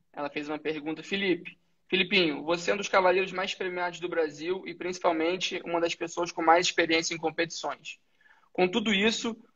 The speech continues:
por que você acha que nunca foi chamado para ser técnico de nenhuma equipe, nem de sênior, nem das outras categorias como Mirim, Júnior e Young Rider?"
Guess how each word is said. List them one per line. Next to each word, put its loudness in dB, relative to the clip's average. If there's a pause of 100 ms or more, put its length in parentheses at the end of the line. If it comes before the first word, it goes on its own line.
(100)
por -2
que 0
você 4
acha 2
que -12
nunca -8
foi -6
chamado -4
para -4
ser -12
técnico -4
de -8
nenhuma -4
equipe, -8 (180)
nem 8
de 4
sênior, 4 (220)
nem -2
das -2
outras -2
categorias -2
como -6
Mirim, -4
Júnior -2
e -6
Young -2
Rider?" -10